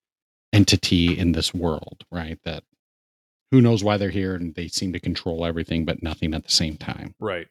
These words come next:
Speaker 2: Well, and, I mean, yeah, like, I, to me, like, this, this made me, uh, s-, like, sad in a way, the, the overall vibe of this second part, because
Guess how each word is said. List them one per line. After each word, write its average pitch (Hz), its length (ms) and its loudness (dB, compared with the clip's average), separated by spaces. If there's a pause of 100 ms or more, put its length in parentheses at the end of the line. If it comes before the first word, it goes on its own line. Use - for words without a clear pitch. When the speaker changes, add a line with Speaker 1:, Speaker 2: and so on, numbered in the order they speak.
Speaker 2:
Well, 139 160 6
and, 135 140 0
I 131 80 2
mean, 127 320 2
yeah, 107 440 2
like, 113 200 0
I, 113 300 0 (380)
to 139 120 2
me, 139 260 4
like, 113 160 4
this, 117 220 0
this 113 340 -4
made 110 340 0
me, 101 480 -4 (580)
uh, 90 500 -2
s-, - 160 -18
like, 107 220 -2
sad 117 560 0
in 151 180 0
a 151 60 0
way, 175 460 -2
the, 107 260 4
the 104 280 0
overall 104 440 6
vibe 101 400 2
of 98 140 -2
this 98 160 0
second 107 380 -2
part, 110 340 2
because 98 580 0